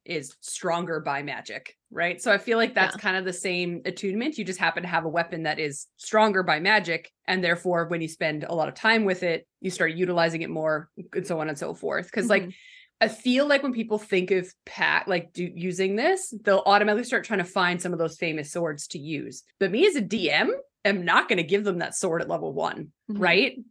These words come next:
Speaker 1: Like, I'm just not gonna be like, "Here's this amazing magical sword that gives you all these capabilities at level one." It's like, no, you're gonna work your way up to that, right? Like, whether
Speaker 2: Yeah.
Speaker 1: the soul moves from sword to sword, weapon to weapon, or the weapon you're carrying eventually grows into that with you,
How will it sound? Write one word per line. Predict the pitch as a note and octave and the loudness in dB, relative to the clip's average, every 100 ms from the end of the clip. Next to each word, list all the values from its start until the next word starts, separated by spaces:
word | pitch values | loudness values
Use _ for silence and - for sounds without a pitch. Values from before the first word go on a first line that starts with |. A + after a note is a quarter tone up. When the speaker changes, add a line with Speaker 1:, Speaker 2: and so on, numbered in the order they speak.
| - | 2
Speaker 1:
Like, | G#3+ - - | 4 4 4
I'm | A#3 | 4
just | B3+ B3+ | 4 4
not | B3 E4 | 4 4
gonna | B3 | 0
be | A3 | 2
like, | G#3 G#3 | 2 2
"Here's | C4+ F4 D4+ | 2 0 2
this | G#3+ G#3+ | 0 0
amazing | G3+ G#3 A#3 A#3+ A3+ | -2 0 0 0 0
magical | G3+ F#3+ G3+ G#3 | 2 0 0 -4
sword | A#3 G3 | -2 -2
that | F3+ | -2
gives | G3 | -4
you | F#3 | 2
all | G#3+ A3+ G#3+ | 6 6 4
these | G3+ - | -2 -4
capabilities | A3 F#3 G#3 F#3+ E3 D#3+ | -4 2 4 4 2 -4
at | D#3 | -4
level | E3+ D#3 D#3+ | -4 -4 -2
one." | E3 D3 C#3+ | 0 0 -2
It's | E3+ | -4
like, | G3 A3+ | -4 0
no, | G3 C#3+ G2 - _ | 2 2 -2 -10 _
you're | G3+ G#3 | 2 4
gonna | G3 | 6
work | G3+ A3 A3+ | 6 6 4
your | G#3+ | 4
way | G3+ F#3 | 6 6
up | E3+ - | 4 -2
to | D#3+ | -6
that, | B2+ - - _ F#3+ | -6 -8 -12 _ 2
right? | F3 F3+ F#3+ F3+ | 2 4 0 2
Like, | E3 D#3+ F#3+ | 2 0 0
whether | F#3+ F3+ E3+ | 2 2 2
Speaker 2:
Yeah. | |
Speaker 1:
the | F3 | 0
soul | G#3 F#3+ | 0 2
moves | G3 G#3+ A3+ G3+ | 4 2 0 -2
from | G3+ | -6
sword | F3+ F#3+ F3+ | -4 -2 -2
to | F3+ | -4
sword, | - F3+ E3+ | -4 -2 0
weapon | E3+ F3 E3+ | -2 -2 -4
to | |
weapon, | E3 F3+ G3+ F#3 | 0 0 0 0
or | F#3+ | 0
the | F3+ | 2
weapon | F3+ G3 G#3 F3 | 0 0 0 -2
you're | |
carrying | E3+ - F#3 F3+ F3 | -4 0 2 2 0
eventually | E3+ E3 F3+ E3+ | -2 -4 -4 -8
grows | D3+ D#3+ D#3+ D#3 | -6 -6 -6 -6
into | D3+ D#3 | -8 -4
that | D3 - | -4 -4
with | D#3 - | -8 -10
you, | A2 D#3 | -12 -12